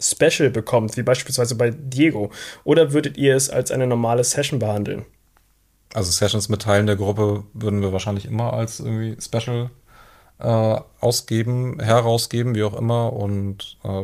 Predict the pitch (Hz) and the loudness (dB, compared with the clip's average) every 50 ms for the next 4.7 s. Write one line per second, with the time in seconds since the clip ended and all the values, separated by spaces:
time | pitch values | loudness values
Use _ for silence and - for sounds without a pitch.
0 | 98 98 - - - - - - _ - - - - - - - - - - 104 | -8 -10 -10 -8 -8 -8 -8 -12 _ -18 -20 -20 -20 -20 -20 -20 -8 0 0 2
1 | 95 98 101 123 123 113 107 110 104 98 92 95 98 107 101 104 104 101 104 107 | 2 0 -4 -6 -4 -2 2 2 2 2 2 0 0 2 4 4 4 2 0 -2
2 | 104 - - - - - 110 98 104 101 104 104 101 95 - - 110 98 - - | -6 -14 -16 -14 -2 -2 0 2 2 2 2 2 2 2 2 0 -2 -2 0 -2
3 | 104 98 95 - - - - - - - 104 98 104 92 104 98 95 95 98 104 | -2 0 0 -4 -6 -8 -10 -6 -2 -2 0 0 0 -2 0 0 2 4 4 4
4 | 110 104 95 - 107 98 95 98 98 - - - - _ | 2 0 0 0 -2 0 0 -2 -4 -6 -10 -10 -14 _